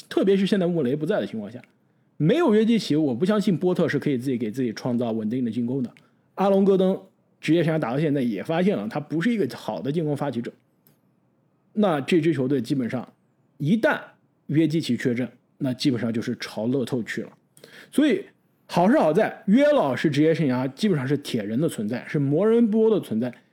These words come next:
对吧？肚子可以大，对吧？体质可以高，但基本上从来不受伤，这一点是让我有信心的。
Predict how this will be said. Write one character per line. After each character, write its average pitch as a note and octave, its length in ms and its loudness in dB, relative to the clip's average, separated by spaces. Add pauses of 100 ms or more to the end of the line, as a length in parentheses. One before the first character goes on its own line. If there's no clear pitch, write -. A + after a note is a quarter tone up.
(140)
对 F#3+ 100 2
吧？ D#3+ 120 -2
肚 E4 180 4
子 A3+ 120 4
可 C4 160 2
以 F3+ 60 4
大， - 340 -4 (360)
对 F#3 100 -2
吧？ E3+ 140 0
体 E3 320 -2
质 C#4 220 0
可 C#4+ 120 2
以 F3 100 4
高， - 420 -2
但 E3+ 160 -2
基 G3+ 120 -2
本 D#3 100 -2
上 A#2+ 120 -2
从 - 160 -6
来 F3+ 80 -2
不 F3 100 -4
受 D#3 160 -2
伤， D#3 200 -4 (460)
这 F#4 220 4
一 F3 40 4
点 B2 180 0
是 C3+ 60 -2
让 D3 160 0
我 D3+ 80 0
有 A2 100 -4
信 F3+ 160 -2
心 G#3+ 180 -2
的。 - 120 -4